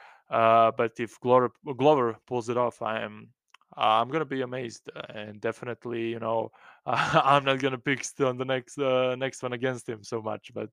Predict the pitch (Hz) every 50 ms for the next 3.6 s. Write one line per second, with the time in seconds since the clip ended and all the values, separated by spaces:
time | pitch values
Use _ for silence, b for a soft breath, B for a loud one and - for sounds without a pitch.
0 | - - 110 107 104 104 B B B B B B B B B B - 123 127 123
1 | 123 131 143 156 147 135 - - 143 120 107 101 B B B B B B B -
2 | - 135 - - 156 151 151 139 143 135 - - 151 151 156 156 156 156 147 147
3 | - - 135 127 120 120 117 120 117 117 113